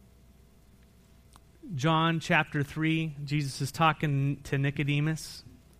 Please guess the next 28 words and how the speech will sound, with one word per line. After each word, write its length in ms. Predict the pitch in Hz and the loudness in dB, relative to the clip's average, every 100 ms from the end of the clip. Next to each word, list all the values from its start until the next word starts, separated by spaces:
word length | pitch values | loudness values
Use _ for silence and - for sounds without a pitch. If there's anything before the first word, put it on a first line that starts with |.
| - - | -16 -10
who 80 | 139 | -6
came 260 | 139 143 | -2 -2
to 100 | 135 | -2
him 100 | 147 | -4
at 140 | 135 117 | -4 -2
night, 280 | 135 139 123 | -2 -2 -4
right? 360 | 131 143 156 - - _ _ - - - - - - - _ - - - | -2 -2 -4 -12 -20 _ _ -20 -20 -20 -20 -20 -20 -20 _ -20 -20 -2
And 300 | 143 135 135 | 2 2 0
it's, 280 | 151 139 - | -4 -6 -6
it's, 280 | - 143 - | -4 -4 -2
it's 260 | 139 113 - | -4 -4 -2
a 80 | 135 | -2
deep 280 | 139 143 | -2 -2
discussion. 680 | 147 139 - 139 - 131 110 - - - - _ - | -4 -6 -2 -2 -2 -8 -12 -14 -20 -20 -20 _ -6
A 80 | 135 | -2
man 300 | 135 147 151 | 0 0 0
who 260 | 143 135 | 0 -2
loves 460 | 123 131 139 151 147 | 0 0 0 -2 -4
God, 500 | - 147 147 147 143 - - - - - | -2 2 2 0 -4 -12 -20 -20 -20 -16
he 80 | 117 | -10
sees 360 | - 165 165 135 | -2 0 0 0
Jesus 440 | 165 143 143 - | 0 2 0 0
working 300 | 151 139 147 | -2 0 -2
the 60 | 135 | 0
miracles, 580 | 135 139 147 135 131 | 0 0 -2 -2 -2
and 60 | 123 | -2
he 60 | 127 | -2
goes, 380 | 123 113 - | -2 -4 -10